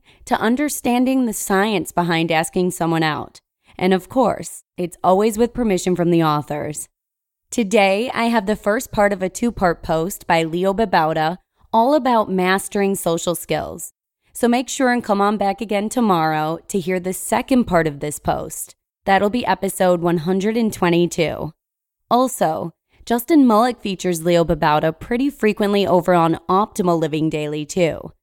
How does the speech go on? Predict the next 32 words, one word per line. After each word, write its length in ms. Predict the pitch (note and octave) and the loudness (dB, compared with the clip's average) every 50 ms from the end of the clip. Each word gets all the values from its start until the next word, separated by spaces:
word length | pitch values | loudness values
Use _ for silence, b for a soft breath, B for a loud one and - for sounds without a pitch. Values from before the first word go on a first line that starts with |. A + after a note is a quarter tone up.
| _ _ _ _ _ _ | _ _ _ _ _ _
For 100 | - G3+ | -6 0
those 240 | F#3 G3 G#3 A3 A3+ | 2 4 4 4 0
of 100 | B3+ G#3+ | -2 -2
you 180 | A#3 A#3 A#3 A3 | 0 0 0 2
who 100 | A3+ A#3 | 2 2
may 180 | G#3 F3+ E3+ | 2 2 2
not 220 | E3+ F#3+ G3+ A3 - | 2 0 0 -2 -2
know, 500 | - F3+ E3+ E3 D#3 D3+ D3 D3+ F3 F#3 _ _ _ _ _ _ _ | -4 -4 -2 -2 -2 -4 -4 -4 -6 -8 _ _ _ _ _ _ _
Optimal 460 | F3+ F#3+ F#3+ F#3 - A#3+ A#3 A#3 A3+ | -4 -4 -4 -2 -2 0 0 2 2
Living 260 | A3 G3+ G3+ G#3 G#3 | 0 0 0 0 0
Daily 360 | F#3 G3 F#3 F#3 F#3+ G3+ G#3 | 0 0 0 0 0 -2 -2
is 120 | G3+ F3 E3 | -2 0 0
one 140 | F#3 F3 | 2 2
of 80 | F3+ F3 | 2 0
the 140 | D#3+ E3+ - | 0 -2 -2
other 260 | - E3+ E3 F#3+ G3 | -2 0 0 0 0
shows 320 | F#3 - F#3+ F3 F3 E3+ | 0 0 0 0 2 2
in 80 | F3 F3+ | 2 0
our 120 | E3 D#3+ | 0 0
podcast 600 | D3+ - F3 E3 E3+ D#3+ - - E3+ D3+ D3+ - | -2 0 0 0 0 0 -2 -4 -4 -4 -2 -2
network. 540 | E3 E3 D3+ - D3 D3 C3+ G#2+ - - _ _ _ _ _ _ _ _ | -2 -2 -2 -4 -6 -6 -8 -8 -10 -14 _ _ _ _ _ _ _ _
So 220 | _ - - A3 G#3+ | _ -2 0 0 0
please 300 | - - A3+ A#3 B3 - | 0 -2 -4 -4 -4 -2
consider 400 | - C#4 B3+ - B3 G#3+ A3 A3 | -2 -2 0 0 0 0 0 0
checking 400 | - - G#3 G#3 - G#3+ G#3 G#3 | 2 0 0 0 0 -2 0 0
out 160 | G3 G3+ A#3 | 0 0 0
and 120 | C4 A3 | -2 -2
subscribing 580 | - - E3+ D#3 - - F3 E3+ E3 D#3+ F3 F3+ | -4 -4 -6 -6 -4 0 0 2 2 0 -2 -2
to 100 | - F3+ | -2 -2
that 240 | D#3+ E3 D#3+ D#3+ - | 0 -2 -2 -2 -4
show, 200 | - E3+ D#3+ D#3+ | -4 -4 -2 -2
too, 440 | D#3 - - F3 E3+ E3+ F#3 G3+ | -4 -2 -2 0 0 0 -2 -4